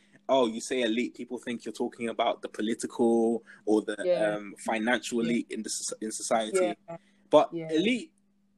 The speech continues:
Speaker 1: for a lot of people, like, an elite athlete, you know, an elite singer,
Speaker 2: Sure. Yeah,
Speaker 1: somebody
Speaker 2: the
Speaker 1: who's elite in their
Speaker 2: pinnacle of
Speaker 1: craft
Speaker 2: your game.
Speaker 1: means that that person
Speaker 2: Mm.
Speaker 1: is of the highest standard or a higher
Speaker 2: Exact-
Speaker 1: standard. And,
Speaker 2: Exactly.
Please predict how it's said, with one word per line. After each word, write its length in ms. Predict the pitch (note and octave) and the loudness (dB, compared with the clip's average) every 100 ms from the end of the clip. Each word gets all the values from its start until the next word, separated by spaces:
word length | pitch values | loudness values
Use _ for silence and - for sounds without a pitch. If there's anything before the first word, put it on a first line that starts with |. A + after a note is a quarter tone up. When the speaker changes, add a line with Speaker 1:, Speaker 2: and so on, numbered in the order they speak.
| _ _ - - | _ _ -12 -2
Speaker 1:
for 160 | E3 | 0
a 20 | |
lot 80 | F#3 | 0
of 120 | D3+ | -2
people, 420 | - F#3+ - B2 A2+ | -8 -8 -6 -6 -4
like, 240 | A#2 - | -6 -6
an 80 | A#2+ | -6
elite 280 | A#2+ D3+ C#3+ | -4 -4 -6
athlete, 540 | C#3+ - C#3+ C#3 C3 - | -10 -8 -6 -6 -6 -10
you 100 | B2 | -10
know, 200 | A#2 A2 | -8 -8
an 100 | G#2+ | -8
elite 340 | G#2+ B3+ D#4 | -4 -2 -2
singer, 320 | - C#3 C#3 - | -6 -6 -6 0
Speaker 2:
Sure. 540 | C4 C4+ G#3 E3 C#3 - _ - | 6 6 6 4 0 -16 _ -12
Yeah, 180 | C4 F#4 | -6 4
Speaker 1:
somebody 260 | G#3 A3 A3 | 6 6 4
Speaker 2:
the 80 | A3 | -2
Speaker 1:
who's 160 | G#3+ | 0
elite 240 | E3 F#3 D#3+ | 0 0 -2
in 80 | |
their 80 | D#3+ | -2
Speaker 2:
pinnacle 320 | F3+ D#3+ D#3 | -2 2 2
of 60 | G#3+ | 0
Speaker 1:
craft 40 | D#3 D#3+ - | -6 -8 -6
Speaker 2:
your 80 | D#3 | -2
game. 40 | |
Speaker 1:
means 260 | E3+ F3+ - | 0 -2 -4
that 100 | F#3 | -6
that 180 | E3+ | -6
person 440 | - A#3 B3 A3 F#3+ | -2 0 0 0 -2
Speaker 2:
Mm. 160 | E3 D3 | -6 -10
Speaker 1:
is 160 | C3+ B2+ | -8 -8
of 100 | B2 | -8
the 60 | B2 | -6
highest 360 | C#3+ C3+ A#2+ | -2 -2 -4
standard 480 | - C#3 D3+ - - _ _ - | -4 -6 -6 -16 -20 _ _ 0
or 220 | C3 B2 | 2 2
a 100 | - | 0
higher 80 | D#3+ | -2
Speaker 2:
Exact- 320 | D#3+ E3 - | 0 0 0
Speaker 1:
standard. 320 | G#2 G2 - _ _ _ _ _ _ _ _ - | -4 -12 -18 _ _ _ _ _ _ _ _ -2
And, 240 | D3+ D3+ | -2 0
Speaker 2:
Exactly. 440 | D#3+ - F3 D3 | -6 -6 -10 -10